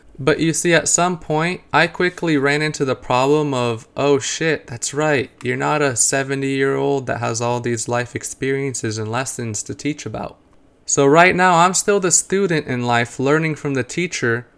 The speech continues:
while trying to be the teacher at the same time. So bear with me if I don't have teaching moments all of the time, but I will do my best to transform this teaching moment segment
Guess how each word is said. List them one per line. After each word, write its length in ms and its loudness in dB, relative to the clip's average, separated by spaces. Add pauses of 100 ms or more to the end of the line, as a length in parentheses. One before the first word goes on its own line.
(120)
while 340 2
trying 320 -4
to 140 -2
be 120 2
the 100 -2
teacher 320 -4
at 100 -4
the 80 -4
same 300 -4
time. 420 -4 (260)
So 200 2
bear 260 2
with 300 0
me 200 0
if 160 0
I 100 4
don't 240 0
have 220 -2
teaching 360 -4
moments 460 -6
all 240 0
of 140 -8
the 60 -4
time, 400 -2 (360)
but 240 0
I 120 4
will 200 0
do 200 -2
my 160 -2
best 420 0
to 80 -6
transform 600 -4
this 260 -2
teaching 420 -2
moment 340 -2
segment 500 -2